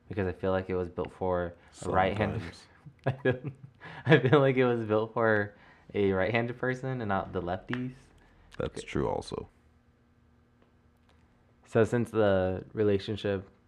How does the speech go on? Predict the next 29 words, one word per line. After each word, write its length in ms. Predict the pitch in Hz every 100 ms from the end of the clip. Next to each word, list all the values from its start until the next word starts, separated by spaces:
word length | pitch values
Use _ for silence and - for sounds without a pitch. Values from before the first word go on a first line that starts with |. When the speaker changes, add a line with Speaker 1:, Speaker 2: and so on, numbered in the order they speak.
| _
Speaker 1:
that 140 | 98 92
you 120 | 92
got 220 | 90 85
out 240 | 87 87 -
of, 320 | 85 87 87 - _ _ _ _ _ _ _ _ _
like, 120 | 90 98
what 180 | 98 101
are 120 | 95
some, 680 | 95 98 95 90 90 82 87 - _ _ _ _ _ _ -
is 140 | 101
there 100 | 98
any, 200 | 95 95
like, 200 | 87 82
good 260 | 95 90 90
habits 420 | - 85 87 90 -
that 160 | 90
you've 160 | 87 -
picked 240 | 87 -
up 300 | 87 87 87
or 340 | 85 80 80 78 _ _ _ -
you've 640 | 85 85 85 85 82 80 82
started 380 | - 85 82 80
doing 640 | 98 101 104 101 98 101 101 - _ _ _ _
to 60 | 101
better, 260 | 95 90
like, 180 | 87 85
yourself 480 | 85 - 85 87 -
or 80 | 90
find, 460 | - 85 85 85